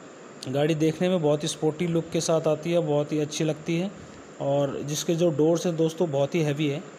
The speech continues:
जैसे टाटा के डोर्स हैं, टाटा की build quality है, वैसे इसकी build quality भी बहुत अच्छी है दोस्तों।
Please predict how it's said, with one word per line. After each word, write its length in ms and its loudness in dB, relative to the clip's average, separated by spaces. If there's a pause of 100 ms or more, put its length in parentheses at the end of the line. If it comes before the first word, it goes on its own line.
(680)
जैसे 260 0
टाटा 380 2
के 140 0
डोर्स 340 2
हैं, 140 2
टाटा 300 0
की 100 -4
build 280 0
quality 400 2
है, 120 0
वैसे 320 -2
इसकी 220 -4
build 240 0
quality 320 -2
भी 120 0
बहुत 240 -6
अच्छी 200 -4
है 60 0
दोस्तों। 340 -6